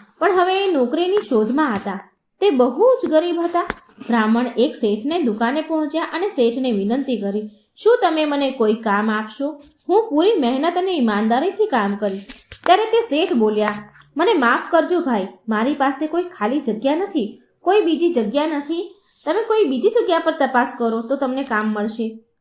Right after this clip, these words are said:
બ્રાહ્મણ નિરાશ થઈને ત્યાંથી ચાલ્યો ગયો અને પછી તે બ્રાહ્મણે તો ઘણી બધી જગ્યાએ નોકરી માટે પૂછ્યું, પણ ક્યાંય નોકરી ન મળી.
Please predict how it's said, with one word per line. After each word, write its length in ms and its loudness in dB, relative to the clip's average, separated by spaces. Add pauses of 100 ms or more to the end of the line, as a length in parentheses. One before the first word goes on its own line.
(100)
બ્રાહ્મણ 460 2
નિરાશ 440 0
થઈને 260 -4
ત્યાંથી 280 -2
ચાલ્યો 360 0
ગયો 220 -4 (380)
અને 180 2 (100)
પછી 260 2
તે 220 0
બ્રાહ્મણે 480 0
તો 320 -4 (240)
ઘણી 440 2
બધી 340 4
જગ્યાએ 640 2
નોકરી 340 -2
માટે 360 0
પૂછ્યું, 640 -2 (420)
પણ 140 2
ક્યાંય 480 2
નોકરી 640 -2
ન 120 4
મળી. 460 0